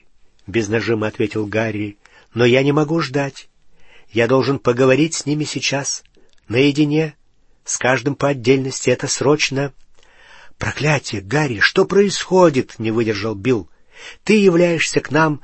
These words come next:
с мертвым домовиком и полуобморочным гоблином. У Гермионы такой вид, как будто ее пытали, а Рон наотрез отказывается что-нибудь рассказывать".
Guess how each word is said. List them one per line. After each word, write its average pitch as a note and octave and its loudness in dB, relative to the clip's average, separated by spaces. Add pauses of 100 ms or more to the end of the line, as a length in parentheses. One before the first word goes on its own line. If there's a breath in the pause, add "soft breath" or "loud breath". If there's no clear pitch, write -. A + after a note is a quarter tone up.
(160 soft breath)
с - -6
мертвым A#2+ 0
домовиком C3+ 0 (380 soft breath)
и - -2
полуобморочным D3+ 0
гоблином. F3 0 (460 soft breath)
У C#3+ -2
Гермионы D#3+ 4
такой C#3+ 4
вид, C#3+ 2
как B2+ -2
будто C#3 -4
ее C3+ 2
пытали, F3+ -4 (440 loud breath)
а C#3+ 2
Рон D#3+ 2
наотрез C3 0
отказывается B2+ -2
что-нибудь B2+ -4
рассказывать". D#3+ -4